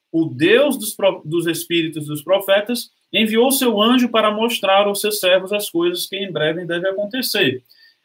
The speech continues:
A ideia de que guardar esse livro, as palavras, as profecias que estão nele,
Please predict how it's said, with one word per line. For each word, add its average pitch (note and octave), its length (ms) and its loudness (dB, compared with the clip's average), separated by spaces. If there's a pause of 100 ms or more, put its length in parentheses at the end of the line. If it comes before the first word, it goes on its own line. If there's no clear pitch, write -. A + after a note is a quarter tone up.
A F#3 100 4
ideia A#3+ 420 6
de A3+ 120 -2
que A3 220 -6
guardar G3 800 0
esse G3 260 -4
livro, D#3 640 -2
as - 160 -6
palavras, F#3 720 0
as - 160 -6
profecias B3 920 -2
que F#3 120 -12
estão E3 500 -2
nele, D3 680 0